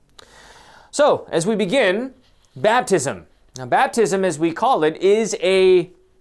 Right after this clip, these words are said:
sacrament, along with the Lord's Supper, that is, uh, the bread and wine, the body and blood of our Lord and Savior Jesus Christ, also known as Holy Communion. These are the two sacraments that we really emphasize here,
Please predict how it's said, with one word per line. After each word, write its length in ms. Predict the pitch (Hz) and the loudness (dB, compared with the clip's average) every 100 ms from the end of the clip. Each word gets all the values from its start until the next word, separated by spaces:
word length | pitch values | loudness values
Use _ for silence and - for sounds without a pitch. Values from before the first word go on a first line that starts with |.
| _ _ | _ _
sacrament, 960 | - - 190 208 208 170 113 92 - _ _ _ _ _ _ | -14 -4 0 0 0 -4 -6 -14 -20 _ _ _ _ _ _
along 360 | - 139 151 160 | -8 -4 -2 -2
with 180 | 151 151 | -4 -4
the 80 | 151 | -4
Lord's 260 | 151 143 | -2 -4
Supper, 500 | - 170 208 220 226 _ _ _ - | -4 -4 -2 -4 -6 _ _ _ -14
that 120 | 123 | -8
is, 300 | 135 123 - | -8 -8 -12
uh, 200 | 120 120 | -8 -8
the 100 | 117 | -8
bread 240 | 107 135 139 | -6 -4 -4
and 160 | 139 | -4
wine, 220 | 131 135 | -4 -4
the 80 | 127 | -4
body 220 | 127 127 | -2 -2
and 60 | 131 | -4
blood 140 | 131 | -6
of 100 | 127 | -4
our 80 | 127 | -4
Lord 200 | 127 127 | -4 -4
and 100 | 117 | -6
Savior 300 | 135 127 127 | -8 -8 -8
Jesus 260 | 123 127 113 | -10 -12 -12
Christ, 300 | - 135 135 | -10 -10 -6
also 260 | 131 131 | -8 -6
known 220 | 131 131 127 | -8 -8 -8
as 240 | 117 - _ _ - | -10 -14 _ _ -6
Holy 260 | 160 151 | -2 -2
Communion. 640 | 143 135 147 175 180 170 - _ _ _ _ _ _ | -4 -6 -4 -2 -4 -6 -12 _ _ _ _ _ _
These 300 | 143 220 262 | -4 0 2
are 140 | 277 254 | 2 0
the 80 | |
two 180 | - 254 | 0 -2
sacraments 640 | - 226 226 226 220 208 - | 0 0 0 0 0 0 0
that 200 | 202 185 | 0 0
we 480 | 180 233 254 262 247 | -2 -4 -2 -2 -4
really 500 | 175 208 339 370 294 | -4 -4 0 0 2
emphasize 680 | 285 262 - 196 175 170 | 0 -2 -2 0 0 0
here, 360 | 185 180 175 175 | 0 0 2 0